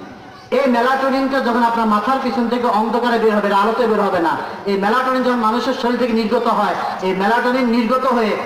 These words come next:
আপনার সারাদিনের সূর্যের তাপমাত্রা, দুনিয়াবে ধুলা বালু ময়লার কারণে আপনার শরীরে যে জীবাণুগুলো জন্মায়, এই মেলাটোনিনের মাধ্যমে আল্লাহ তাআলা এই জীবাণুগুলা তাপমাত্রার মাধ্যমে আপনার শরীরে যে ক্ষতিগুলো হয়,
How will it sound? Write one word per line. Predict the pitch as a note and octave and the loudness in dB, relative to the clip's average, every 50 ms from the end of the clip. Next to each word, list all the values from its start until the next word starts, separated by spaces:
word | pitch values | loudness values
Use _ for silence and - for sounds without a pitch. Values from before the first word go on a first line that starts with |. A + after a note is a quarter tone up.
| - - | -6 -4
আপনার | G3+ G#3+ - A#3 A3+ - - - | -4 -2 0 -2 -2 -2 -2 -2
সারাদিনের | A#3+ A#3+ C#4 C#4 C4+ C4+ B3+ B3+ A#3 G3+ - - - - - - - | 0 0 0 0 0 0 0 0 0 0 -2 -4 -6 -8 -8 -4 -2
সূর্যের | B3+ B3 G3 F#3 C4 B3+ - | -2 0 0 0 0 0 0
তাপমাত্রা, | - A#3+ A#3+ - - A3+ A3 - A#3 A3+ - - - - - - - - | 0 0 0 0 0 -2 0 0 0 0 0 0 -2 -4 -4 -6 -4 -2
দুনিয়াবে | G#3+ A3 A3+ A#3 A#3 A3 B3 G#3 | 0 0 0 2 2 0 0 0
ধুলা | F#3 A3+ A#3+ B3 B3 | 2 2 2 2 2
বালু | B3 - A#3+ A#3+ A#3+ A3+ | 2 2 2 2 2 2
ময়লার | G#3+ G#3 A3 A#3+ B3+ C4+ C4 B3+ - | 2 2 2 2 2 2 0 0 0
কারণে | A#3+ A#3 A3+ G#3+ G#3 F#3 - - - - - | 0 0 0 0 0 -2 -2 -6 -6 -4 -2
আপনার | G#3+ - B3+ A3+ C4 B3+ - B3 | -2 -2 0 -2 -2 -2 0 0
শরীরে | A#3+ A#3 A3 | 0 0 0
যে | G#3+ A#3 | 0 -2
জীবাণুগুলো | F#3 F3+ G#3+ A3 A#3+ B3+ C4 B3+ A#3+ B3 B3 A#3 G#3+ | 0 0 0 0 2 2 2 2 2 2 2 2 2
জন্মায়, | A3 A3 G#3+ G#3 G#3 G3+ F#3+ - - - - - - - - B3+ C4+ | 0 0 2 2 2 2 2 0 0 -2 -4 -6 -6 -4 -2 0 0
এই | E4 D#4 C#4 | 2 2 2
মেলাটোনিনের | C4 C4 C4+ C4+ C4 B3+ B3 B3 B3 A#3+ A#3+ A#3 A3+ G#3+ | 2 2 0 0 0 0 0 0 2 2 2 2 2 2
মাধ্যমে | A3 B3 B3 G#3+ - B3 A#3+ A#3+ A#3 | 2 2 0 0 0 0 2 2 2
আল্লাহ | - A#3 A3+ A#3 B3 C4+ C4+ C4+ | 2 2 2 2 2 0 0 0
তাআলা | B3 A3 A3 G#3+ | 0 2 2 2
এই | G3 G#3+ A#3 B3 A3+ - G#3+ | 0 0 0 0 0 0 0
জীবাণুগুলা | G#3+ B3+ B3 B3+ B3+ B3+ G#3+ A#3 A3+ A3 G3+ - - - - - - - | 0 2 2 2 2 2 0 2 2 2 0 0 -2 -4 -4 -4 -2 -2
তাপমাত্রার | C#4+ D4 - - B3 B3 B3 A#3 A#3+ A3+ | 0 0 0 0 -2 -2 0 0 0 0
মাধ্যমে | A#3 A#3 A#3 A#3 A#3 A3+ A3 | 0 0 0 0 0 0 0
আপনার | - - B3+ C4 B3+ B3 - | 0 0 0 -2 -2 0 0
শরীরে | A#3+ A3+ A3 G#3 | 0 0 2 2
যে | G#3 G3+ | 0 0
ক্ষতিগুলো | - A#3 A3+ A#3 B3 A3+ A3+ G#3+ | 0 0 -2 -2 0 0 0 0
হয়, | G3 G#3 G#3+ G#3 G3+ | 2 2 2 0 0